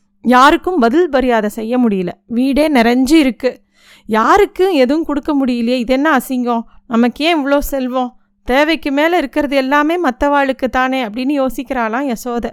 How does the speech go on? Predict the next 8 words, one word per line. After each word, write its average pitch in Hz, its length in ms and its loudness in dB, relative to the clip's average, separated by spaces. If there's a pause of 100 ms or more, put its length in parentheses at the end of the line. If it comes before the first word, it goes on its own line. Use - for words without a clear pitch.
(680)
பகவான் 262 560 2
நிறைய 262 500 -2
தருவாராம், 262 520 0 (180)
தந்துட்டு 262 800 0
நாம 247 280 0
என்ன 247 280 0
பண்றோம்னு 285 360 0 (120)
கவனிச்சு 254 340 2